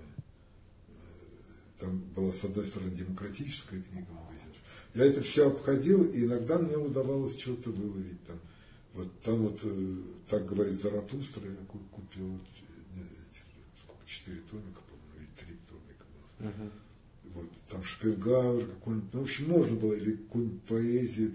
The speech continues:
Speaker 2: Мгм.
Speaker 1: или Аль-, э, я на-, однажды купил, э, литографии Гончаровой. Вот, в общем, я всю стипендию, всё, что,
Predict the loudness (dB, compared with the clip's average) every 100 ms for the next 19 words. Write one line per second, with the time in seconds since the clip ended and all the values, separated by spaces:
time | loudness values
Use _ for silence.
0 | -2 -2 -2 6 8 8 6 8 6 8
1 | 10 10 12 8 8 6 2 -2 -6 -8
2 | -10 -6 2 4 6 4 2 -4 -6 -2
3 | 0 0 -2 -6 -8 -4 -4 -2 -6 -10
4 | -14 -16 -20 -20 -20 -20 -20 -20 -20 -20
5 | -20 -20 -14 -10 -2 -2 2 2 2 -2
6 | -8 -4 -2 -2 -4 0 0 0 -2 -2
7 | -2 -6 -10 -20 -20 -20 -20 -20 -20 -20
8 | -20 -20 -20 -20 -20 -20 -20 -16 -8 -6
9 | -6 -2 4 4 4 4 4 4 -2 2
10 | 6 6 6 -2 -2 -6 -2 -2 -2 -2